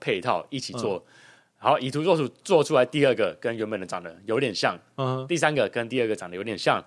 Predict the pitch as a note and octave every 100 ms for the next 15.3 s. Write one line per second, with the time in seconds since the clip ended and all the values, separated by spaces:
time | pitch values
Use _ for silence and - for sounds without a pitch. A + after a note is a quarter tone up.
0 | - C#3+ B2 G2+ F#2+ G#2+ B2 C3 G#2+ F2
1 | F2+ G#2 - A#2 - _ - B2+ A#2 B2
2 | A#2+ - D3 G2 G2+ F#2 - - C3 A2+
3 | - _ - F3+ F3+ F3+ D#3 B2+ C3+ D3
4 | G#2 G2 G2+ B2 A2 F2 A2 E2+ _ _
5 | _ - A2+ C3 G#2 F#2 _ B2 A2+ A2
6 | F#2+ E2+ G2 F2+ F#2 - _ D3+ - -
7 | F3+ F3 C3+ F#3+ C#3+ C3 D#3 B2 - -
8 | - D3 G2 A#2+ D3+ D#3+ F3+ D3 A2 G2+
9 | A#2+ C#3+ C#3 C3 G#2+ A#2+ F#2+ - _ _
10 | _ - D3 D3 D#3+ - _ E3 D#3 B2
11 | C#3 C3+ C3 G2+ G#2 F#2 A#2+ F#2+ F#2 F#2
12 | F2 G#2+ F2+ C#3+ D3+ F3+ G#3 D3+ E3+ C3+
13 | - - C3+ A2+ C#3+ D3 - F#2 G#2 B2
14 | A#2+ G2+ A2+ G#2+ G#2+ C3 - G2 A#2 E2+
15 | E2 F#2+